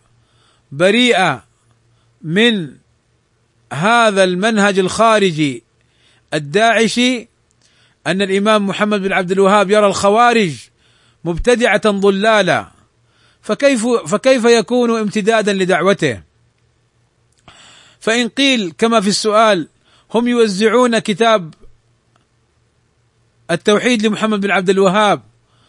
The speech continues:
أقول: هم أيضًا يقرؤون القرآن ويستدلون بآيات القرآن، فهل دعوتهم امتداد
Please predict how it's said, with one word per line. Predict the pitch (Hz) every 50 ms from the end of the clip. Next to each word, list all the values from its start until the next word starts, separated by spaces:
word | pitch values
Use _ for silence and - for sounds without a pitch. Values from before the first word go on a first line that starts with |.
| _ _ _ _ _ _ -
أقول: | 156 160 - 220 247 254 254 240 208 160 - - _ - _ _ _ _ _ _ -
هم | 196 202 202
أيضًا | 180 196 233 247 214 220 233 226 190 156 - _ _ _ _ _ _ _ _ _ _ -
يقرؤون | - 180 190 - 214 220 196 220 247 240 240
القرآن | 226 - - 226 214 190 220 247 240 233 202 165 - _ _ _ _ -
ويستدلون | 147 190 202 - - 220 196 208 214 208 233 254 254 240 226
بآيات | 214 220 208 214 220 226 226 208 220
القرآن، | 214 208 - 220 214 196 220 240 240 214 180 131 - - _ _ _ _ _ _ _ _ _ _ _
فهل | - - 214 240 240 196
دعوتهم | 240 214 196 233 247 - 262 247 240 233 214 196
امتداد | 175 196 196 - 220 208 180 233 247 254 254 233 226 202 160 123